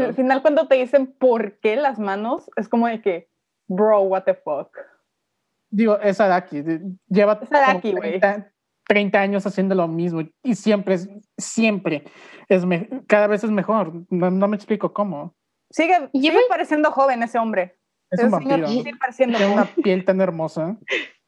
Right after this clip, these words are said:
Speaker 1: Dude, es
Speaker 3: Güey,
Speaker 1: que
Speaker 3: he, he
Speaker 1: Araki
Speaker 3: escuchado
Speaker 1: es un
Speaker 3: muchos
Speaker 1: vampiro. Todos sabemos que es un vampiro.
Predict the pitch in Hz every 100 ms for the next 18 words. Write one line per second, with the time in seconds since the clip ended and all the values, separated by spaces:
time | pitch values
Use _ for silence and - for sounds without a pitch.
0 | _ _ _ _ 214 311 294 269 262 262
1 | 294 269 302 349 359 359 320 302 339 254
2 | 254 226 175 - - 262 269 269 294 254
3 | 240 220 175 175 160 185